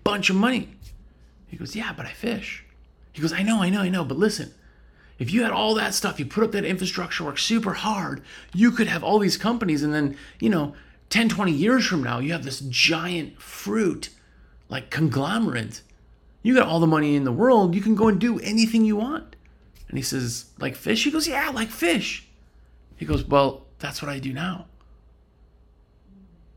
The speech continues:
Right? So having that thought of either money or time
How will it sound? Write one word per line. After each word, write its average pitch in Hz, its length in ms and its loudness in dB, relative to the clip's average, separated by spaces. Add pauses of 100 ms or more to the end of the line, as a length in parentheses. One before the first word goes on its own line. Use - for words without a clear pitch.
(760)
Right? 156 320 -2
So 151 240 2 (220)
having 220 400 2
that 175 180 0
thought - 460 -6
of 123 140 -2
either 127 160 0
money 123 560 -2 (320)
or 117 100 -12
time 127 560 -4